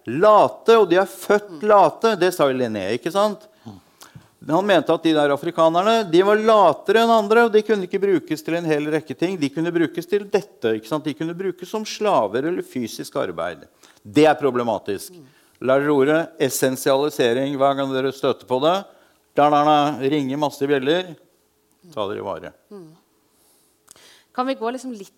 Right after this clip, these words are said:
Speaker 2: tilbake til historien igjen? Ehm, kan, det er, det er jo, det er jo litt spennende, ehm, ja,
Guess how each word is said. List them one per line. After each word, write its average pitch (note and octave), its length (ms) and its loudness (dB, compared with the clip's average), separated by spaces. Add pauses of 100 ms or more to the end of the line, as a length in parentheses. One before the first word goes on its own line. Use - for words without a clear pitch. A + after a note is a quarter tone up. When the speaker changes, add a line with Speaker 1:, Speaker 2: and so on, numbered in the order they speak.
(260)
Speaker 2:
tilbake E3 760 -12
til F3 160 -14
historien B2+ 720 -18
igjen? C#3+ 320 -14
Ehm, F#3+ 580 -8 (1600)
kan, A#3+ 260 -4
det B3+ 180 -10
er, C4+ 220 -2
det A#3+ 140 -4
er A#3 260 -2
jo, C#4+ 160 -6
det A#3+ 140 -4
er D4 80 -2
jo D4+ 60 -6
litt - 180 -12
spennende, F#3 480 -8 (120)
ehm, F#3 480 -8 (420)
ja, F#3 100 -12